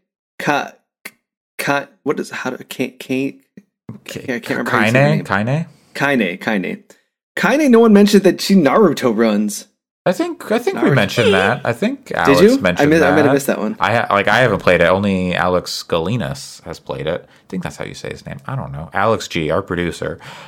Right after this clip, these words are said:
Speaker 2: uh, he played it, and I think th-, I re-,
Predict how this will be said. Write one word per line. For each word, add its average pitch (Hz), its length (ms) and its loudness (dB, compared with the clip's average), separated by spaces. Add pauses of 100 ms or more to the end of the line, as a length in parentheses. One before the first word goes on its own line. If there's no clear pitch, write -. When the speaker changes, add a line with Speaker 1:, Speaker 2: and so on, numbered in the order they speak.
(120)
Speaker 2:
uh, 71 340 -6
he - 240 -4
played 85 320 -2
it, 78 280 -4 (220)
and 78 680 -4 (120)
I 80 80 -10
think - 400 -6
th-, - 100 -10
I 95 120 -2
re-, 98 380 -2